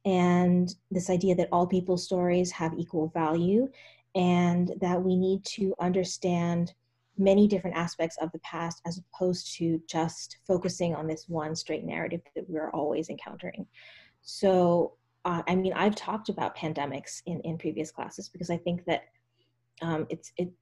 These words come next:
we do a disservice if we talk about World War One and we don't really talk about, um, the, the Spanish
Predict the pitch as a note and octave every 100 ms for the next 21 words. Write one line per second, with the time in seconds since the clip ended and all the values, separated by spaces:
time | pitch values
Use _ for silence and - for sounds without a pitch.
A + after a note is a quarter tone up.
0 | _ _ - F#3 F3+ F3 E3+ E3+ - F3
1 | E3+ E3 E3 D#3+ D#3+ D#3+ E3 E3 D#3 D#3
2 | D#3 D#3 D3+ D#3 D#3 E3 D#3 B2 - D#3+
3 | D#3 - D3 E3 D#3+ D3+ - - _ -
4 | _ - D3 C#3 - - - E3+ B2 A#2
5 | D#3 - D#3 C3+ C3